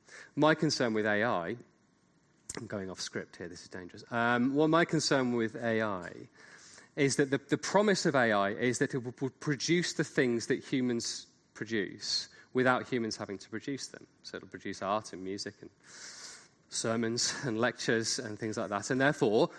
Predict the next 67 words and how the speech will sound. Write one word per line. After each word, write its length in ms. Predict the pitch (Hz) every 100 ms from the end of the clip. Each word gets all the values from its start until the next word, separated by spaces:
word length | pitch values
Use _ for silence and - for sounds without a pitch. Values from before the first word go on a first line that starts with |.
| -
you 220 | 135 165
guys 380 | 156 120 123 143
can 140 | -
just 360 | 127 135 - -
go, 180 | 127 127
"Blah, 180 | - 254
blah, 300 | 156 147 147
blah, 0 | - -
oh, 180 | 233 185
there's 180 | 151 -
some 140 | 117
art," 260 | 117 117 -
and 140 | 131
you 60 | 131
can 180 | 143 127
get, 220 | 143 127
then 160 | 139
get 120 | 131 131
on 120 | 123
with 100 | 120
the 80 | 117
rest 260 | 113 -
of 80 | 104
your 120 | 104
lives. 320 | 98 85 87
I 80 | 107
see 160 | - 107
two 240 | - 113
issues 300 | 101 - 90
with 100 | 87
this. 220 | 85 - - - -
One 180 | 151 175
is, 200 | 156 135 127 -
what 280 | 156 180
is 100 | 185
the 120 | - 151
rest 240 | 156 -
of 60 | 139
our 100 | 135
lives 200 | 127 123
that 80 | 127
we're 80 |
supposed 260 | 120 - 113
to 60 | -
be 60 |
getting 280 | 113 104 110
on 180 | 110 98
with? 360 | 82 85 - _ _ - - _ -
Uh, 80 |
what, 280 | 117 139 156
what 120 | 156
else 240 | 165 170 -
are 20 |
we 100 | 175
supposed 300 | 165 180 170
to 60 | 156
be 80 | 151
doing 360 | 214 196 110
apart 320 | 113 135 123
from 120 | 127 120
creating 440 | 131 123 - 117
beautiful 400 | 120 123 - 120
things 380 | - 131 110 101
and 440 | 101 104 101 110
forming 340 | - 117 107 104
God's 200 | 104 -
world? 480 | 113 107 - 135